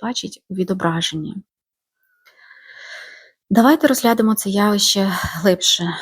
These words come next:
тому що поверхневе розуміння таких чоловіків призначене, як то кажуть, для слабоумних, які віддають перевагу комфортній брехні над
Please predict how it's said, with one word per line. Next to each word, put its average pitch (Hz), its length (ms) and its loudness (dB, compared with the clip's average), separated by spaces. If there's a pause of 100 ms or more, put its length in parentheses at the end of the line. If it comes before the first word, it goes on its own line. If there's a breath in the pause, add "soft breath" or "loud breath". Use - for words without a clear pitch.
(140 loud breath)
тому 226 180 4
що 226 140 0
поверхневе 208 760 2
розуміння 196 520 2
таких 185 480 -8
чоловіків 190 680 -6 (120)
призначене, 185 920 0
як 185 260 -10
то 180 60 -14
кажуть, 185 280 -6
для 185 140 -2
слабоумних, 170 840 -2 (640 loud breath)
які 196 240 0
віддають 196 420 0
перевагу 185 500 2
комфортній 185 520 -2
брехні 180 680 0 (360 soft breath)
над 180 120 0